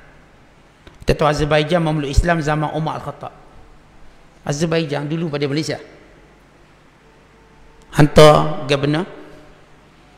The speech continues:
Antara nasihat Umar Al-Khattab kepada governornya, dia kata apa? "Jangan kamu pakai pakaian mereka.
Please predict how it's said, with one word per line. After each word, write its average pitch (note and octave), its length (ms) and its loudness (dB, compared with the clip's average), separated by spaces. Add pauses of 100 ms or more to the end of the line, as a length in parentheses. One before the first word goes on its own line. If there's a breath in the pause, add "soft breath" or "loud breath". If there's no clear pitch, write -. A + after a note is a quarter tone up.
(340)
Antara G#3 720 4 (260)
nasihat F3 420 2
Umar E3 240 2
Al-Khattab F3+ 460 0
kepada E3+ 220 -4
governornya, E3+ 600 -2
dia E3 140 -6
kata F3+ 220 0
apa? A3 120 -2 (560 loud breath)
"Jangan E3 540 6
kamu E3 420 4
pakai D3+ 480 4
pakaian C3 380 0
mereka. A#2 340 -6